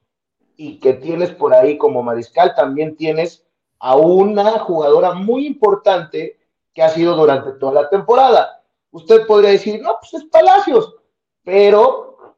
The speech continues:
también yo creo que lo que ha hecho toda la media cancha del América en conjunto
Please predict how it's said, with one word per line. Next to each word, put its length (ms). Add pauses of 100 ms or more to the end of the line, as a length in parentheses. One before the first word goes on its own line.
(160)
también 680
yo 180
creo 260
que 680
lo 340
que 160
ha 60
hecho 300
toda 200
la 160
media 260
cancha 280
del 140
América 500
en 200
conjunto 840